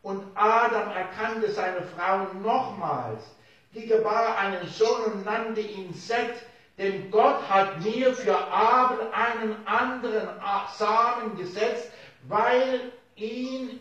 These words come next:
kein umgebracht hat. Und Gott hat mir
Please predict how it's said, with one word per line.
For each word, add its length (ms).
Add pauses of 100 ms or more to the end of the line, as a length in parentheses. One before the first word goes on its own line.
(160)
kein 600 (260)
umgebracht 1300
hat. 240 (1120)
Und 340
Gott 400
hat 320
mir 140